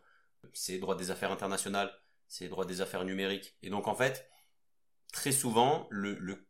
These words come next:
cœur de la matière qu'est le droit des affaires, qu'est le droit pénal, qu'est le droit civil, il est étudié, il est connu dès le Master un, et, et pour ce qui est de la procédure et des obligations, comme tu disais, en fait, on, on les connaît dès la licence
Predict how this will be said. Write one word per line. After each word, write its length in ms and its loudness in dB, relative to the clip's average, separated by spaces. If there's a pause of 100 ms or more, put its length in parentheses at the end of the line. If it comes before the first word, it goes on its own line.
cœur 400 4 (100)
de 140 -4
la 120 2
matière 440 2 (180)
qu'est 160 -4
le 80 -4
droit 160 2
des 160 -2
affaires, 400 0 (220)
qu'est 120 -6
le 60 -4
droit 220 0
pénal, 260 -2
qu'est 80 -6
le 60 -2
droit 100 -2
civil, 380 -2 (420)
il 160 -6
est 100 4
étudié, 420 2
il 120 0
est 80 -6
connu 320 2
dès 80 2
le 80 2
Master 340 0
un, 240 2 (800)
et, 220 -2
et 20 0
pour 160 -4
ce 80 -2
qui 80 -2
est 40 4
de 60 0
la 80 6
procédure 640 0 (680)
et 80 -4
des 200 -6
obligations, 440 -2
comme 160 -2
tu 140 -14
disais, 200 -4
en 80 0
fait, 240 -6
on, 320 -6 (300)
on 100 -2
les 140 0
connaît 280 2
dès 300 2
la 100 4
licence 680 2